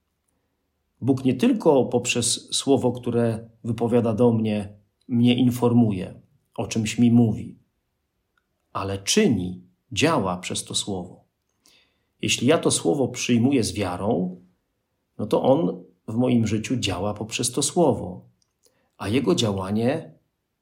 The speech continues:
jest skuteczne. On mówi i to się rzeczywiście dzieje. Dowodem na to jest, y, przede wszystkim Jezus,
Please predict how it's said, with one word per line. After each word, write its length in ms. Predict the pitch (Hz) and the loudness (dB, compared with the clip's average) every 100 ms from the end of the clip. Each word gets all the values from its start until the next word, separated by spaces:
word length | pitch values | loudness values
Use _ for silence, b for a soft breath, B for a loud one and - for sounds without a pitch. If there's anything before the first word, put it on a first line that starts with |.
| _ | _
jest 300 | 90 90 - | -8 -4 -2
skuteczne. 720 | - 92 - 87 - - - _ _ _ _ _ _ _ _ _ - | -2 -4 -6 -10 -14 -14 -18 _ _ _ _ _ _ _ _ _ 2
On 200 | 151 139 | 4 4
mówi 680 | 117 113 101 156 226 - - _ _ _ _ - | 4 2 2 0 0 -6 -18 _ _ _ _ -6
i 100 | 135 | -6
to 140 | 131 | -4
się 180 | - 156 | -2 -2
rzeczywiście 680 | 131 101 107 110 135 - 202 | -2 -4 -2 -2 -2 0 0
dzieje. 480 | 156 90 82 - _ _ _ _ _ _ b b b b b b - | 0 -2 -6 -16 _ _ _ _ _ _ b b b b b b 0
Dowodem 460 | 135 131 127 170 | 4 6 6 6
na 120 | 143 139 | 4 2
to 160 | 147 | 2
jest, 300 | 151 143 - | 0 -2 -6
y, 180 | 123 - | -6 -6
przede 320 | - - 123 | -6 -2 -2
wszystkim 460 | 117 110 - - 139 | -2 -4 -4 -2 2
Jezus, 680 | 175 117 90 - - - | 4 4 0 -8 -10 -12